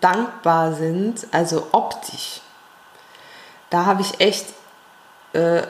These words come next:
einige krasse Fälle bei mir als Klientinnen, ähm, aber auch die, die, ähm, Durchschnittsfrau, sag ich mal,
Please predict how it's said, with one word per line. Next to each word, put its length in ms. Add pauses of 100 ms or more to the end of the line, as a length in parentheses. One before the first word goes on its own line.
(100)
einige 840
krasse 680
Fälle 520 (300)
bei 280
mir 540
als 340
Klientinnen, 920 (540)
ähm, 460 (100)
aber 380
auch 260
die, 460 (460)
die, 240
ähm, 680 (840)
Durchschnittsfrau, 1500
sag 300
ich 160
mal, 400